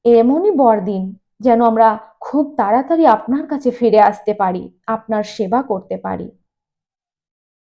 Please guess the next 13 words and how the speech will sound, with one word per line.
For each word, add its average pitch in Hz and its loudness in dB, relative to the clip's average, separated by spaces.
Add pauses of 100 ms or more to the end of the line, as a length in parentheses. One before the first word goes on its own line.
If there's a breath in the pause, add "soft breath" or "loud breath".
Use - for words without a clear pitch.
(180)
এই 262 2
জয় 214 4
বিজয় 247 0 (800)
হিরণ্যক্ষ 262 -2
এবং 269 0
হিরণ্যকশিপু 240 -4
রূপে 202 -8 (640)
কশ্যপ 247 -2 (160)
পুত্র 254 -4 (220)
দিতির 233 -6
গর্ভে 208 -2 (580)
জন্মগ্রহণ 190 -8
করেন। - -14